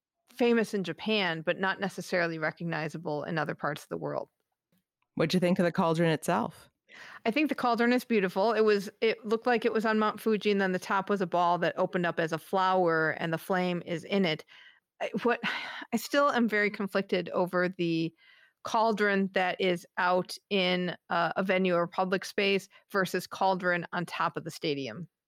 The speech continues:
Speaker 1: to be seen around the city.
Speaker 2: Oh, so the cau-, so that cauldron is staying inside the National Stadium?
Speaker 1: No, no. I think they're supposed to move it to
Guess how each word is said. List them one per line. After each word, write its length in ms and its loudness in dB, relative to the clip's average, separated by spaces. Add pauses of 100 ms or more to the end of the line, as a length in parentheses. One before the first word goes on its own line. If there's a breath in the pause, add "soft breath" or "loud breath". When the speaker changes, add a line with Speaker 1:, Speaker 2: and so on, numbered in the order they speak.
(140)
Speaker 1:
to 80 -8
be 120 -2
seen 480 -4
around 460 -2
the 80 -10
city. 420 -8 (600)
Speaker 2:
Oh, 100 2
so 180 0
the 80 0
cau-, 280 -2
so 140 -2
that 220 0
cauldron 320 0
is 140 -2
staying 540 0
inside 840 2 (120)
the 80 2
National 360 0
Stadium? 560 0 (200)
Speaker 1:
No, 360 4
no. 300 6
I 120 4
think 180 2
they're 100 2
supposed 300 0
to 60 4
move 340 4
it 220 2
to 500 4